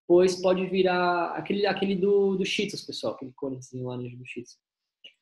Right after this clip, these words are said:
que pode virar com contaminantes tóxicos, né, como pesticida e tal. O limite de ingestão tolerável dessa substância nos Estados Unidos, na América, né, é de duas partes por milhão, ou seja, duas partes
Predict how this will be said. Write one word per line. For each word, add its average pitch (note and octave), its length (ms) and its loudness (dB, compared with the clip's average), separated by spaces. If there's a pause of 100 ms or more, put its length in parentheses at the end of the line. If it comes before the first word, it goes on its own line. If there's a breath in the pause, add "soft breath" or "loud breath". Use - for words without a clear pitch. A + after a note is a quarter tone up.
(100)
que - 80 -2
pode F#3 280 4
virar F3+ 800 2
com D#3+ 140 -2
contaminantes D#3+ 500 -2
tóxicos, D#3 480 -2
né, C3 120 -4
como C3 180 -10
pesticida C#3 520 -4
e - 60 -8
tal. - 220 -10 (420 soft breath)
O F#3 80 4
limite G#3 400 2
de G3+ 120 -4
ingestão E3+ 640 0
tolerável D3+ 880 0
dessa B2+ 280 -4
substância B2 540 -10
nos B2 80 -14
Estados A#2+ 260 -8
Unidos, D#3 380 -2
na C3+ 140 -6
América, D#3 340 -4
né, E3+ 220 -6 (340)
é D#3+ 80 2
de F3 140 2
duas G3 440 0
partes - 380 -2
por G3+ 160 0
milhão, G#3+ 260 2
ou F3 80 2
seja, A#2+ 440 -2
duas G#3+ 400 -4
partes E3 440 -2